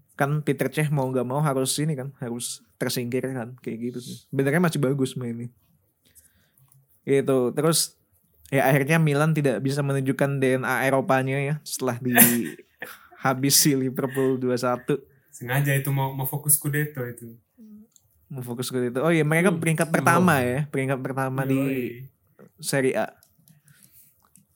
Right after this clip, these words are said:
Speaker 1: Terus peringkat keduanya si Inter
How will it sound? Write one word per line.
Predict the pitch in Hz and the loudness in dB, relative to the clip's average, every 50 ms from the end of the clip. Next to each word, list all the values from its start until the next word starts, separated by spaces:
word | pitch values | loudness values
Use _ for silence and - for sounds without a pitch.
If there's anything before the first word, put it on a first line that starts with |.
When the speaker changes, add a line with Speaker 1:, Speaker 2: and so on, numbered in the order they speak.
| - _ _ _ _ _ _ _ _ | -20 _ _ _ _ _ _ _ _
Speaker 1:
Terus | - - 131 127 127 127 123 123 127 - - - - - _ _ | -12 -8 -6 -4 -4 -4 -4 -4 -4 -6 -6 -8 -10 -14 _ _
peringkat | - - 131 127 123 - 139 135 | -6 -4 -4 -4 0 -2 -2 -2
keduanya | - - 135 135 139 139 139 139 139 147 160 147 135 123 127 143 143 | 0 -4 0 2 2 4 4 4 4 4 4 2 2 0 -2 -4 -6
si | - - - 135 - | -6 -4 -2 -2 0
Inter | 131 127 127 131 131 139 147 156 | 0 -2 -4 -4 -6 -6 -6 -6